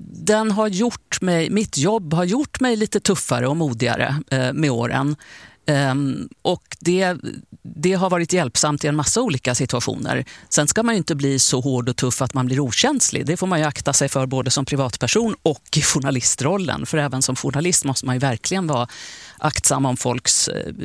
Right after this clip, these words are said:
känslor och, och vara, eh, alert på, eh, känslor och känslostämningar när man rapporterar. Så att jag menar inte att man ska vara hårdhudad på det sättet, men,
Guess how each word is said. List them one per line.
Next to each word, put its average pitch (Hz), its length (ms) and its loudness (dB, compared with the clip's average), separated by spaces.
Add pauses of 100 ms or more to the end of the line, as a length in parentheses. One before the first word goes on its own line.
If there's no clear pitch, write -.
(140)
känslor 147 680 2
och, 120 280 -6
och - 260 -2
vara, 123 320 0 (540)
eh, 123 160 2 (140)
alert 165 540 0
på, 127 320 0 (460)
eh, 135 160 -2
känslor 135 520 2
och 127 60 2
känslostämningar 123 880 0
när 123 80 2
man 120 100 0
rapporterar. 147 680 0
Så 147 120 0
att - 80 -2
jag 147 60 2
menar 151 200 2
inte 156 180 0
att - 80 -4
man 160 100 2
ska - 120 0
vara 170 140 -2
hårdhudad 156 800 0
på 170 80 0
det 226 200 2
sättet, - 560 -2
men, 165 280 0